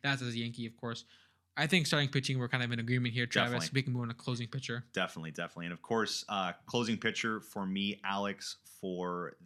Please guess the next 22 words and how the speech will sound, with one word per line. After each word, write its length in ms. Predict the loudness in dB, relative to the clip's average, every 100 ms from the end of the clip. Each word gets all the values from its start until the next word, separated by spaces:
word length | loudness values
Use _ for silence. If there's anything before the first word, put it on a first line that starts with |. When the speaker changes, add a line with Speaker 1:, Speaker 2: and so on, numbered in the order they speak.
| -8
Speaker 2:
the 260 | -8 -8 -10
Orioles, 540 | -6 -6 -4 -6 -10 -20 _
it 140 | -16 -10
will 100 | -6
have 160 | -6
to 80 | -6
go 60 | -8
to 120 | -6
Zach 360 | -4 -4 -4 -10
Britton. 480 | -8 -6 -4 -2 -4 -6 -20 -20 -20 -6
Um, 380 | -2 0 -2 -6 -2
two 220 | 2 4
guys 240 | 4 4
I 40 | 2
wanna 180 | 0 0
talk 200 | -2 -2
about, 120 | -4
of 100 | -4
course, 220 | -4 -4
too. 340 | -2 -2 -2 -8 -4
Jim 220 | -2 0
Johnson, 640 | 2 2 0 -2 -2 -4